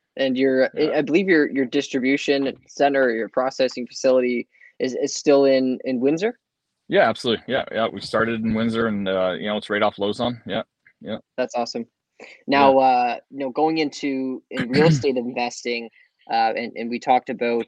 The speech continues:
Speaker 1: uh, the recession, two thousand eight, and
Speaker 2: Yeah.
Speaker 1: then, uh, now the market's so hot. Do you, you think it's possible for, let's say, you know, someone young like me, or, you know, you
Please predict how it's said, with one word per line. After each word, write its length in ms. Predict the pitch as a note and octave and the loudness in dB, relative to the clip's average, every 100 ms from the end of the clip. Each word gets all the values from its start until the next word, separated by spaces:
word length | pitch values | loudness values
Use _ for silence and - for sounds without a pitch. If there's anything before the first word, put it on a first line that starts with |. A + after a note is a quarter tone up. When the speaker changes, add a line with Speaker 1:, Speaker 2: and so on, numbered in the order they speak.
| - | -4
Speaker 1:
uh, 360 | A2 A2+ A2 - | -4 -4 -6 -8
the 80 | A2 | -8
recession, 560 | A#2+ C#3 B2+ - B2+ | -4 0 0 0 -6
two 100 | - | -4
thousand 320 | A#2+ A#2+ A2+ - | -2 -2 -4 -4
eight, 360 | C#3 C#3 - - - - _ | -2 -2 -4 -16 -20 -20 _
and 140 | B2+ B2+ | -2 2
Speaker 2:
Yeah. 80 | |
Speaker 1:
then, 320 | A#2 A#2 A#2 A#2 | 2 2 0 0
uh, 260 | A#2 A2+ | 0 0
now 420 | - B2+ C3 C#3 C3 | 0 0 2 4 4
the 80 | |
market's 460 | B2+ B2+ B2 B2 - | 2 0 -2 -6 -4
so 200 | C#3+ B2 | 0 0
hot. 480 | - C#3+ C#3+ A#2+ - - - _ - _ | 2 4 6 4 2 -6 -20 _ -20 _
Do 100 | - | -10
you, 60 | B2+ - - | -10 -10 -10
you 160 | C3+ | -8
think 240 | B2 D3 C#3+ | -4 -4 -4
it's 120 | D3+ | -4
possible 600 | - C3+ C3+ - C#3 C3+ | 2 4 4 0 0 0
for, 400 | C3 B2+ B2 A#2+ _ - | 0 0 2 0 _ -6
let's 180 | C3+ B2+ | -6 -2
say, 160 | C3 B2+ | 0 0
you 160 | - | -2
know, 100 | B2 | -8
someone 360 | A2+ C#3+ C#3 C3 | -6 -4 -2 -2
young 240 | B2+ C3 | -2 -2
like 260 | C3 B2 - | 0 -2 -2
me, 300 | B2+ B2+ B2 - - _ | -4 -4 -6 -12 -20 _
or, 500 | - A#2+ A#2 A#2 A2+ - | -2 0 0 0 -4 -6
you 80 | |
know, 180 | A#2 A2 - _ _ _ _ | -8 -8 -12 _ _ _ _
you 80 | - | -16